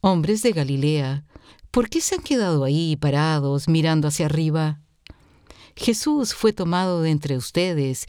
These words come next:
y llevado al cielo, pero un día volverá del cielo de la misma manera en que lo vieron partir".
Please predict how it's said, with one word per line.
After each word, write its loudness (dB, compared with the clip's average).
y 0
llevado 0
al -2
cielo, -6
pero 6
un 6
día 4
volverá 2
del 0
cielo -2
de 2
la 0
misma 4
manera 0
en 2
que 0
lo 2
vieron 2
partir". -2